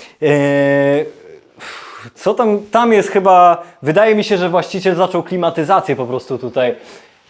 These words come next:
Eee, przygotowuje tutaj całe osprzętowanie do klimatyzacji, więc proszę, proszę się tym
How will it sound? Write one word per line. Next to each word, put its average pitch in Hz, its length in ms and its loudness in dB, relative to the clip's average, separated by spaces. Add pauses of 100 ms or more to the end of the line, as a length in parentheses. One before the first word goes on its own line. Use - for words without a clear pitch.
(260)
Eee, 127 720 -10
przygotowuje 165 720 -2
tutaj 151 280 -6
całe 143 440 -2
osprzętowanie 143 680 -4
do 127 140 -8
klimatyzacji, 139 720 -2
więc 143 120 -6
proszę, 147 220 -8
proszę 135 300 -12
się 117 60 -16
tym 131 200 -4